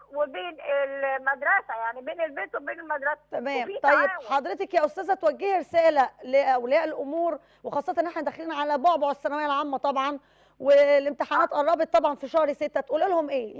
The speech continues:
Speaker 2: يهدوا شوية على أولادهم ولا تقول لهم إيه؟
Speaker 1: آه، المفروض، آه، ما، يعني ما يصوروش لأبنائهم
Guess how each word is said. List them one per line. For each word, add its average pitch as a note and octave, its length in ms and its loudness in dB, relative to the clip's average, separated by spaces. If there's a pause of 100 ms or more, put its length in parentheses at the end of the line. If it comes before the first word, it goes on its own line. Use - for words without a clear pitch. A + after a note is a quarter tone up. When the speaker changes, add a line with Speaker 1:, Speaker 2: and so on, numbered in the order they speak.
Speaker 2:
يهدوا D#4+ 180 -2
شوية F4 240 0
على C#4+ 100 0
أولادهم D4 400 2
ولا C#4 100 0
تقول D4+ 220 -2
لهم C#4+ 160 -2
إيه؟ F#3 160 -14 (800)
Speaker 1:
آه، B3+ 420 0
المفروض، D4+ 680 -4 (240)
آه، C4 400 0
ما، C4 160 -2 (460)
يعني C#4+ 640 -4
ما C#4+ 120 -2
يصوروش D4 840 -6
لأبنائهم D#4+ 840 -4